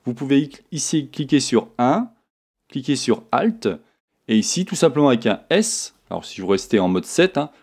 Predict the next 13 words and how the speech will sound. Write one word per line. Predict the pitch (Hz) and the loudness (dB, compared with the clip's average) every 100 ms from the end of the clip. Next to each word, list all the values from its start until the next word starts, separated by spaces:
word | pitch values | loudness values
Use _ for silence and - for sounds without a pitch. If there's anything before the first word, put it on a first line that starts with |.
| - | -12
vous | 107 | 0
allez | 123 | 0
pouvoir | 120 104 139 180 - - | 0 2 2 2 -6 -10
réduire | 98 120 104 135 180 - | 2 2 2 2 2 4
ou | 147 | 4
augmenter | 131 113 - 175 | 6 4 4 0
selon | - 135 170 | 4 2 2
ce | |
que | 123 | 2
vous | 120 | 4
avez | 135 113 | 4 2
fait. | - - _ _ _ _ - | -4 -14 _ _ _ _ -8
D'accord ? | 147 220 277 | -2 0 -2